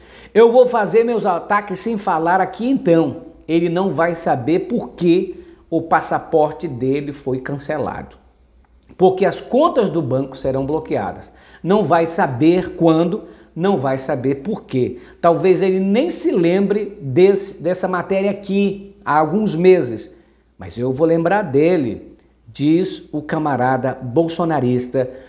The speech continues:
por trás dessas mensagens. Na reportagem publicada no s-, no, no sábado no site Congresso em Foco, o jornalista revelou que um usuário da plataforma se propõe a pagar com recursos próprios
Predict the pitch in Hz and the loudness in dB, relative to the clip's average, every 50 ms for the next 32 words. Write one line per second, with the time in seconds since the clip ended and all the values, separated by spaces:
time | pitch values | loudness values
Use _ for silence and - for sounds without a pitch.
0 | - - _ _ _ _ - 175 175 170 - - - 147 143 139 131 131 131 131 | -20 -20 _ _ _ _ 0 0 0 0 0 -4 -2 0 2 2 2 2 0 -2
1 | 131 - - - - _ _ _ _ _ _ _ - 127 143 139 131 131 - 143 | -4 -8 -14 -18 -20 _ _ _ _ _ _ _ -10 -2 0 0 0 0 -2 -6
2 | 135 - - - - 135 131 135 135 131 135 - 127 120 117 110 110 117 104 101 | -6 -6 -10 -10 -6 -2 0 0 0 0 0 -2 -2 -2 -2 -2 -4 -6 -8 -8
3 | - - - _ _ - - - - - - - 180 175 208 240 247 247 220 247 | -12 -16 -20 _ _ -20 -20 -20 -20 -14 -4 0 2 2 2 2 2 2 0 0
4 | - 240 240 240 202 208 190 - - 156 139 131 127 127 - 139 123 123 123 113 | 0 0 0 2 2 0 0 -2 -4 -4 -2 -2 -2 -2 -2 -2 -2 -2 -2 -4
5 | 113 110 113 110 - - - - - - - - 131 123 123 117 113 123 117 117 | -6 -6 -8 -8 -10 -10 -10 -10 -10 -10 -8 -6 -4 -2 -2 -2 -2 -4 -4 -4
6 | - - - 151 143 131 117 120 101 110 110 110 107 - - 143 127 123 123 - | -4 0 0 0 0 0 -2 -4 -6 -6 -6 -6 -6 -6 -4 -4 -4 -4 -6 -8
7 | - - 113 113 104 123 139 139 135 139 - 107 101 - - - 151 143 123 - | -10 -10 -8 -4 -2 -2 -2 -2 -2 -4 -8 -10 -10 -10 -6 -2 0 0 0 0
8 | - - - - - _ _ _ _ _ _ _ _ _ _ _ _ _ _ - | -6 -16 -20 -20 -20 _ _ _ _ _ _ _ _ _ _ _ _ _ _ -20
9 | _ _ - - - - - 160 143 202 208 202 196 185 190 196 196 196 156 180 | _ _ -20 -20 -12 -4 -2 2 4 4 4 4 4 4 2 0 -2 -2 0 0
10 | 185 160 165 160 139 143 160 160 160 - 175 180 185 202 196 185 175 165 156 160 | 0 0 0 0 0 0 0 -2 -2 -4 -4 -2 -2 -2 -2 -2 -2 -2 0 0
11 | 170 160 139 127 - 127 - - 143 131 - - 107 - - - 160 160 143 123 | 0 0 0 0 -2 -2 -2 -2 -4 -4 -2 -4 -6 -6 -2 2 4 4 4 2
12 | 117 107 101 95 - - - - - - - - 240 240 240 214 208 175 - - | 0 -6 -8 -8 -12 -16 -20 -20 -18 -12 -6 -4 -4 -2 0 2 2 2 2 2
13 | 175 208 226 240 233 - - - 160 - 160 143 139 143 143 139 - - 151 165 | 0 2 2 0 -2 -2 -4 -4 -2 0 -2 -2 0 2 0 0 0 -2 -4 -4
14 | 165 165 214 208 - - 156 - - - - 165 170 165 165 165 165 165 190 208 | -2 -4 -6 -8 -8 -8 -12 -12 -12 -6 0 4 6 6 6 4 2 -2 -4 -4
15 | 233 - - | -4 -4 -8